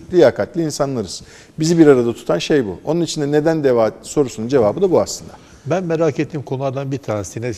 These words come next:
Speaker 2: Demokrasi Batılım Partisi ile ilgili çalışmalardan bir tanesi. Bursa özelinde baktığımızda, e, üye kayıt kampanyasında biraz sınırlı bir süreç vardı. Kongre süreciniz olduğundan dolayı.
Speaker 1: Evet.
Speaker 2: Bundan sonraki süreç içerisinde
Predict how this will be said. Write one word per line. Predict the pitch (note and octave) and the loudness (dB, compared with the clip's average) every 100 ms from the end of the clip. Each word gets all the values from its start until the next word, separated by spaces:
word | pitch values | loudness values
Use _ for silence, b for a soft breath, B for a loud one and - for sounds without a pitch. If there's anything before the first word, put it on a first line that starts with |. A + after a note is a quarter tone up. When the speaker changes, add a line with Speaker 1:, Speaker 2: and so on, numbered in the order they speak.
| - | -6
Speaker 2:
Demokrasi | A2+ A2+ G#2 G#2+ A2 | -4 -4 -6 -8 -8
Batılım | - G#2 | -8 -8
Partisi | A2 G#2 - | -4 -6 -4
ile | G#2+ | -4
ilgili | G2+ | -4
çalışmalardan | G2+ G#2+ F#2 G#2+ G#2+ | -6 -8 -6 -6 -6
bir | G#2 | -8
tanesi. | A2+ A2 A2 | -8 -8 -4
Bursa | D3 - A#2 | -4 -2 -4
özelinde | G#2+ A2 A2+ G#2+ | -4 -4 -4 -2
baktığımızda, | A#2 - - G2+ G#2 F#2+ A2 D3 B B B B - | -2 -2 -8 -8 -8 -8 -8 -8 B B B B 0
e, | A2 B2 | 2 2
üye | C#3 D3+ | 2 0
kayıt | C#3+ D3 D3 | 0 -4 -4
kampanyasında | - A#2 B2 A#2 D3+ | -10 -4 -2 -2 0
biraz | D3 C#3+ | 0 0
sınırlı | - C3 | -2 -4
bir | B2 | -4
süreç | - C3+ - | 2 0 2
vardı. | G#2+ G#2 G2+ A2 - | 2 4 2 -6 -2
Kongre | B2+ A#2 A2 | 0 2 0
süreciniz | - A2 G#2+ | 0 0 0
olduğundan | A2 G2+ G#2+ G#2+ G#2 | -2 -4 -4 -4 -2
dolayı. | B2 B2 | 2 2
Speaker 1:
Evet. | C#3+ B B B - | 2 B B B -4
Speaker 2:
Bundan | B2+ C#3+ E3+ | 0 2 2
sonraki | - D3 B2 | 2 -4 -4
süreç | - C#3+ | -4 -4
içerisinde | - C3 A2 B2+ | 0 0 0 -6